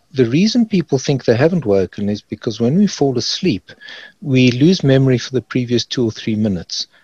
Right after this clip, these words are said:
So people will tell you they haven't woken. Well, they have, and that can be proven. Now, one cycle is not going to, or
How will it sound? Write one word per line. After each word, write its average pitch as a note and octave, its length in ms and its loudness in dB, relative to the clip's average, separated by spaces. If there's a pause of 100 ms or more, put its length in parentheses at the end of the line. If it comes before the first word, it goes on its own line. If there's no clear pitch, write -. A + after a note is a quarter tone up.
So C3 180 0
people G3 400 2
will C#3 100 2
tell C#3+ 260 2
you C3+ 140 0
they A#2+ 240 4
haven't C3+ 320 -2
woken. A2+ 400 -2
Well, C#3 160 6
they C#3 180 6
have, G#2+ 280 2
and G2+ 120 -2
that G2+ 200 -4
can G#2 100 -6
be F#2+ 140 -4
proven. F#2 500 -6 (720)
Now, C3+ 300 4 (340)
one D#3 340 6
cycle F3+ 560 2
is A#2+ 180 -6
not B2+ 180 2
going A#2 220 2
to, G2 160 -4
or G2+ 120 -6